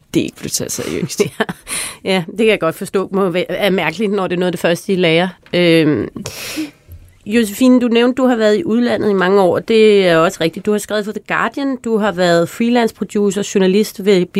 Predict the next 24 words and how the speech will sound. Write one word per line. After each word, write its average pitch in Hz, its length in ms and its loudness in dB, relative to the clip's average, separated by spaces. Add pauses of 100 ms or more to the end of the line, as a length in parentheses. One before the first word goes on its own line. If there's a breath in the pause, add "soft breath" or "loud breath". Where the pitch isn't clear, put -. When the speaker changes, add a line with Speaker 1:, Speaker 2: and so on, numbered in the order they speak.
Speaker 2:
B - 40 -6
C 208 320 -2
World 185 340 2 (600 loud breath)
Debate, 220 440 0 (300)
C - 180 -12
N 190 200 6
N, 262 60 0
du 226 120 0
har 202 120 2
været 165 180 -4
seniorproducer 208 840 -2
ved 185 100 0
Al 175 180 2
Jazeera, 233 480 0 (520 loud breath)
øh, 196 480 4 (120)
og 190 80 -8
så 214 100 -6
har 202 160 -2
du 214 240 -6
også 196 240 -4
dit 208 120 -8
eget, 175 640 2
øh, 156 320 2
øh, 143 300 0